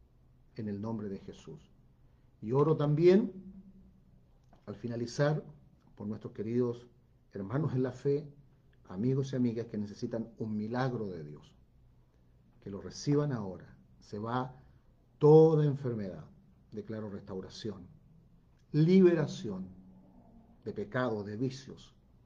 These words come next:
liberación de opresión, de tormento satánico,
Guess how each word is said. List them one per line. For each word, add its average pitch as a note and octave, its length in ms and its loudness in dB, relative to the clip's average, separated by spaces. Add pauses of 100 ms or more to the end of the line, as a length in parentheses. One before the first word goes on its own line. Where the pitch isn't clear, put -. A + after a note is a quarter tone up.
(800)
liberación A2+ 640 -2
de A#2 100 0
opresión, A2 680 -2
de G#2+ 80 -4
tormento A2+ 800 -6
satánico, A2+ 760 -6